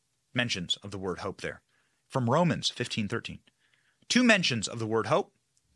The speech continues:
The power of the Holy Spirit, you may abound in hope. Are you abounding in hope this morning? Well, perhaps you should be.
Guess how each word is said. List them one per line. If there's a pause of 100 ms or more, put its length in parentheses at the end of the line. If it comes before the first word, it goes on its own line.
(720)
The
power
of
the
Holy
Spirit, (880)
you
may
abound
in
hope.
Are
you
abounding
in
hope (100)
this
morning? (1300)
Well, (880)
perhaps
you
should
be.